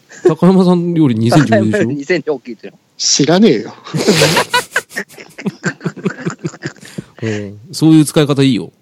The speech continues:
Speaker 1: うん。<laughs>百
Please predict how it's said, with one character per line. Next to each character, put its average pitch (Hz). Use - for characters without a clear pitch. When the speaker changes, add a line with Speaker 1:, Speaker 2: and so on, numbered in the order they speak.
Speaker 1:
う 110
ん。 95
<laughs> -
百 240